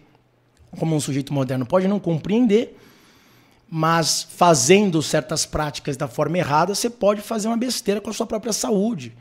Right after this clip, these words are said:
gerar um desequilíbrio, né? Eu tô, assim, é uma coisa absurda ver a, a regressão, o desespero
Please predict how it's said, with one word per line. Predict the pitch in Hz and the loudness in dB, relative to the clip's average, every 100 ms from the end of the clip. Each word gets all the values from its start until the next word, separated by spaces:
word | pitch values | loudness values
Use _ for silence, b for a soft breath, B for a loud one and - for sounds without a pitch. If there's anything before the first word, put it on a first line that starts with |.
| b b b | b b b
gerar | 156 175 | 2 4
um | 190 | 4
desequilíbrio, | 165 202 240 240 196 220 160 117 - _ _ _ | 2 0 0 0 2 0 -4 -10 -16 _ _ _
né? | 139 202 - _ _ 139 - B B B | -4 -4 -4 _ _ -12 -12 B B B
Eu | - | -14
tô, | - - | -14 -8
assim, | 214 - 220 | -4 0 0
é | 233 | 0
uma | 320 | -4
coisa | - 254 202 220 | 0 2 2 0
absurda | 190 175 160 - 175 202 185 135 | -2 -4 -4 -6 -6 -6 -6 -8
ver | 117 113 160 170 120 _ _ _ _ _ - - - | -12 -2 2 2 -2 _ _ _ _ _ -20 -20 -10
a, | 135 - 113 | -8 -6 -6
a | 117 | 0
regressão, | 185 180 202 190 - - 190 196 160 | 0 2 2 2 0 0 2 2 0
o | |
desespero | 139 208 226 190 - - - 196 262 294 226 151 123 | 0 0 0 2 0 -2 0 0 2 2 2 2 -2